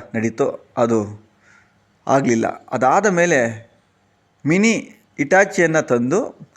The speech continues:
ಅದರಲ್ಲಿ ಡಿಗ್ ಮಾಡಿದರು. So ಆಗಿದ್ರು, ಆಗಿದ್ದ ನಂತರ ಅಲ್ಲಿ ಕೂಡ ಯಾವುದು ಕುರುಹುಗಳು ಸಿಗಲಿಲ್ಲ. ಪಾರ್ಥಿವ ಶರೀರವನ್ನು ಎಲ್ಲಿ ಊತಿಟ್ಟಿದ್ದರೋ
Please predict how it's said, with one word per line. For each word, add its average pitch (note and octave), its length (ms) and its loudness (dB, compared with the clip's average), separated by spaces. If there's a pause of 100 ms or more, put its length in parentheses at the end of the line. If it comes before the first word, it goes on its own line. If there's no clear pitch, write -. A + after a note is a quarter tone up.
ಅದರಲ್ಲಿ C3+ 500 2 (1040)
ಡಿಗ್ C#3 220 -2
ಮಾಡಿದರು. B2 560 0 (440)
So - 60 2
ಆಗಿದ್ರು, C3+ 760 0
ಆಗಿದ್ದ D#3+ 260 2
ನಂತರ D#3 400 2 (320)
ಅಲ್ಲಿ D#3+ 220 2
ಕೂಡ C#3+ 160 0
ಯಾವುದು B2+ 540 2 (300)
ಕುರುಹುಗಳು C#3 460 2
ಸಿಗಲಿಲ್ಲ. A#2+ 680 -2 (1080)
ಪಾರ್ಥಿವ G3 420 4
ಶರೀರವನ್ನು E3 580 2
ಎಲ್ಲಿ D3+ 280 4
ಊತಿಟ್ಟಿದ್ದರೋ C3 1000 0